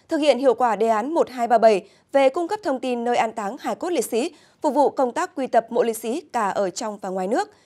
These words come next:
Đây là vấn đề lớn và gặp nhiều khó khăn, nhưng có ý nghĩa hết sức quan trọng,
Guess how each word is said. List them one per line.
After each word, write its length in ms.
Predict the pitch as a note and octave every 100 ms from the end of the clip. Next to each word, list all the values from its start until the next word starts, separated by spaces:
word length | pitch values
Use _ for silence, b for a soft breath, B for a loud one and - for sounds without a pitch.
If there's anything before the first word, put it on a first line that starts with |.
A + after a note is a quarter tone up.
| b b b
Đây 180 | B3 B3
là 120 | A#3
vấn 160 | A3 A3+
đề 120 | C#4+
lớn 260 | A#3 A3 D#4+ -
và 200 | B3 A#3
gặp 220 | B3 A#3+
nhiều 140 | A#3+
khó 160 | A3+ A#3
khăn, 220 | C#4 C4 A#3+ b b
nhưng 280 | C4 B3 A#3
có 120 | A#3
ý 100 | G#3+
nghĩa 180 | A#3+ A#3+
hết 160 | E4 G#4
sức 100 | G#4+
quan 140 | C#4
trọng, 220 | A3 B3